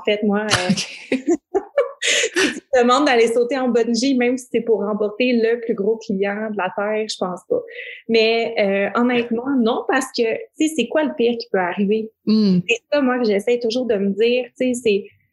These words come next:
Speaker 1: bon, ben, on va, euh, faire erreur, puis, ben, après ça, on va devoir s'ajuster, puis, tu sais, c'est de dédramatiser les situations aussi. Je pense que ça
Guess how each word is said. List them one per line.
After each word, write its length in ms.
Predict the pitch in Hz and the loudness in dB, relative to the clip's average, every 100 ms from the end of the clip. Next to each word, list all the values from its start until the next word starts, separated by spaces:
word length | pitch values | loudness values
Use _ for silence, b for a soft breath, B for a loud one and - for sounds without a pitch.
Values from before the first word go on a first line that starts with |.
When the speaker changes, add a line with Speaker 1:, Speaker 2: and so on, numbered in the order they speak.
| _ | _
Speaker 1:
bon, 180 | 226 226 | 0 0
ben, 180 | 214 180 | 0 -2
on 200 | 185 185 | -2 -2
va, 480 | 190 190 185 175 175 | 0 0 2 0 0
euh, 40 | |
faire 200 | 175 208 | 0 0
erreur, 460 | 240 220 185 160 214 | 2 0 0 -2 -4
puis, 160 | - 208 | 0 0
ben, 120 | 190 | 2
après 160 | 180 202 | -2 -2
ça, 140 | 214 208 | -2 0
on 40 | |
va 80 | 202 | 0
devoir 300 | 196 196 202 | 0 0 0
s'ajuster, 800 | 208 202 240 - 220 175 175 196 | -2 0 -2 -2 -2 0 -2 -6
puis, 260 | 220 185 175 | -2 -2 0
tu 80 | 240 | -2
sais, 100 | 226 B B B - | -2 B B B 0
c'est 80 | |
de 160 | 220 220 | 4 4
dédramatiser 800 | 247 - 240 226 214 214 214 262 | 2 -2 -4 -2 -4 -4 -2 0
les 160 | 247 226 | 0 -2
situations 680 | 226 214 190 196 - 214 | -2 -4 -2 -4 -6 -4
aussi. 280 | 202 208 - | -4 -6 -4
Je 100 | 233 | -4
pense 180 | 202 208 - | -4 -4 -4
que 60 | |
ça 260 | 202 190 | -2 -2